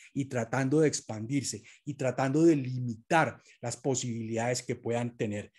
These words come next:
sus enemigos. Entonces, arranquemos a mirar ese tema de Luis el militar, porque todo en la vida de Luis era militar.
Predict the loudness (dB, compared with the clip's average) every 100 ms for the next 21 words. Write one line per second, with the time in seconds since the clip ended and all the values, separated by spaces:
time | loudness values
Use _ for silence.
0 | _ -10 -6 -6 -8 -14 _ -20 _ _
1 | -20 -20 -6 6 8 10 8 6 6 6
2 | 6 6 6 6 4 -2 _ _ -2 0
3 | 2 6 6 6 2 4 4 4 0 -14
4 | -4 -2 2 4 4 4 0 -6 -10 -12
5 | -14 _ _ _ _ _ _ _ _ -20
6 | -4 0 2 4 6 8 10 8 6 6
7 | 4 2 0 -2 -4 -8 _ _ 2 4
8 | 4 0 -4 -8 -8 -10